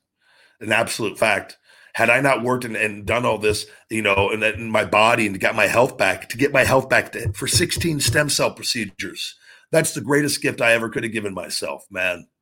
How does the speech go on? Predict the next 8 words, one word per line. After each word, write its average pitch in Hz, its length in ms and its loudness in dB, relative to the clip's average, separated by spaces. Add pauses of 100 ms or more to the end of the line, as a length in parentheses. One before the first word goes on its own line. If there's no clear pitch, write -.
(440)
All 98 160 4
because 101 280 0
of 113 60 -2
money, 95 320 2 (380)
all 117 260 8
because 107 360 0
of 104 60 -4
money, 90 280 -4